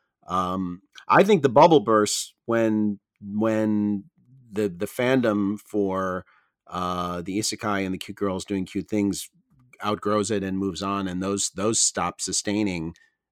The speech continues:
uh, the industry financially. That's when I think the bubble's gonna burst. For casual fans, it bursts when the one or two or three really great shows a year that we love go away.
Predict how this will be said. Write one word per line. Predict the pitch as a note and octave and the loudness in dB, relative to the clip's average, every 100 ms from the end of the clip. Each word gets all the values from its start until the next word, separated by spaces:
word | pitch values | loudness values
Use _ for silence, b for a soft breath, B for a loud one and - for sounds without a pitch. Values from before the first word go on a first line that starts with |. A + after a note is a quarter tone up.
| - | -10
uh, | F#2+ F#2+ | -8 -4
the | F#2+ | -2
industry | G2 F2+ - E2 | -2 -4 -8 -10
financially. | - F2+ G2+ G2+ E2+ E2 | -8 -6 -4 -6 -6 0
That's | A#2 D#3 - | 4 4 2
when | G2 E2+ | -4 -2
I | G2+ | -2
think | G2+ E2 - | -4 -8 -12
the | D2 | -14
bubble's | C#2 C#2 C#2 | -12 -10 -10
gonna | D2 B1+ | -10 -12
burst. | D2 C2+ - B B | -12 -12 -12 B B
For | D3 | 2
casual | D3 F#3 A#3 G#3+ | 6 6 8 8
fans, | - C#3+ C3+ A#2 | 8 6 6 4
it | G#2+ | 0
bursts | A#2 A2 - A2 | 2 4 2 0
when | A2 G#2+ G#2 F#2+ | 2 2 0 0
the | |
one | G#2 A#2 A2+ | 2 2 2
or | |
two | G#2+ A#2 | 0 0
or | G#2 | -2
three | - A2+ G#2+ | -2 0 0
really | G#2 G#2+ G2 | 2 0 0
great | G#2 G2 | -2 -4
shows | - G2 | -4 -4
a | F#2+ | -2
year | F#2+ F2+ | -4 -4
that | F2 | -6
we | F2 | -6
love | F2+ F2+ E2 | -4 -6 -6
go | F2 | -6
away. | E2+ F#2 G2 A2+ F3 | -4 -4 -2 0 0